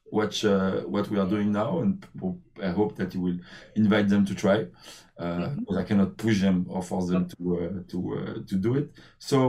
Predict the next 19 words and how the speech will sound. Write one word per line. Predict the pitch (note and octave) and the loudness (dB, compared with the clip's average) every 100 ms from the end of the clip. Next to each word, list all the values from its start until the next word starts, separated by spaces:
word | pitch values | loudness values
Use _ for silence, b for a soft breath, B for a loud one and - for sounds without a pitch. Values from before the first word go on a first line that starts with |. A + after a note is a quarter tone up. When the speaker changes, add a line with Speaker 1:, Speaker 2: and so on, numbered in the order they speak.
| B2+ | 0
Speaker 2:
Okay. | B B _ - | B B _ 2
Speaker 1:
let's | F3 - | 2 4
say | D#3 D3 D3 - _ _ _ _ _ _ _ _ - - | 6 8 6 0 _ _ _ _ _ _ _ _ -20 0
you | C3+ | 4
are | F3 | 6
head, | D3+ C3+ | 6 4
you | G#2 C#3 | 4 2
are, | C#3+ | 2
I'm | C#3 F3+ | 2 4
a | |
head | C#3 - | 4 2
coach | A2+ G#2+ | -2 -2
of | G2 | -4
a | F#2+ | -6
team, | G2 G2 | 0 2
or | G2 F2+ | 2 0
you | F2 G#2 C3+ | -2 0 2
are | A#2+ G#2 | 0 0
parents, | F2+ G#2 F#2 F#2 - | -2 -2 0 -2 -4